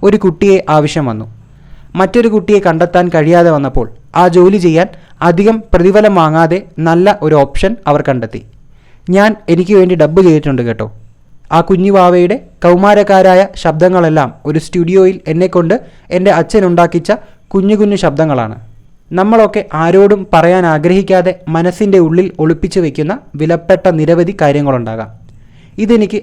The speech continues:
അതുപോലെ ഒന്നാണ്. വർഷങ്ങളായി ഈ ഒരു കുഞ്ഞു രഹസ്യം ആരോടും പറയാതെ കാത്തു സൂക്ഷിക്കുകയായിരുന്നു. ഇന്ന് അച്ഛൻ്റെ ജന്മദിനമായതിനാൽ എന്തു പോസ്റ്റ് ചെയ്യണമെന്ന് ആലോചിക്കുമ്പോൾ പെട്ടെന്ന് എൻ്റെ മനസ്സിലേക്ക് ഈ രഹസ്യം ഓടിയെത്തി. ശരിക്കും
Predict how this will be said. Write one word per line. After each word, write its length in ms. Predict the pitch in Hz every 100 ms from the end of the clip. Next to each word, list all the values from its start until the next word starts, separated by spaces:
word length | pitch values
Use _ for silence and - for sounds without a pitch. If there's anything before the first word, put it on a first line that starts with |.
| -
അതുപോലെ 420 | 156 170 180 165
ഒന്നാണ്. 320 | 135 117 113 113 - - _ _ -
വർഷങ്ങളായി 600 | 143 147 - 180 175 170 170 _
ഈ 140 | 170 196
ഒരു 140 | 196
കുഞ്ഞു 280 | 196 180 196
രഹസ്യം 500 | 170 160 156 170 220 -
ആരോടും 480 | 156 175 196 202 190
പറയാതെ 360 | 170 165 160 160 - -
കാത്തു 260 | 165 165 190
സൂക്ഷിക്കുകയായിരുന്നു. 840 | 170 151 170 165 147 127 117 113 - - - _ _ _ -
ഇന്ന് 260 | 175 190 202 -
അച്ഛൻ്റെ 380 | 156 - 202 196
ജന്മദിനമായതിനാൽ 920 | 175 175 190 185 175 156 143 147 127 - -
എന്തു 220 | 160 196 233
പോസ്റ്റ് 400 | 220 196 196 220
ചെയ്യണമെന്ന് 460 | 196 180 175 170
ആലോചിക്കുമ്പോൾ 640 | 156 156 156 151 151 156 202 - _ -
പെട്ടെന്ന് 560 | 180 170 220 214 214 -
എൻ്റെ 160 | 175 185
മനസ്സിലേക്ക് 600 | 165 160 208 185 165 170
ഈ 140 | 180 185
രഹസ്യം 400 | 160 160 175 170 147
ഓടിയെത്തി. 500 | 139 139 131 - - _ _ _ -
ശരിക്കും 460 | - 202 185 208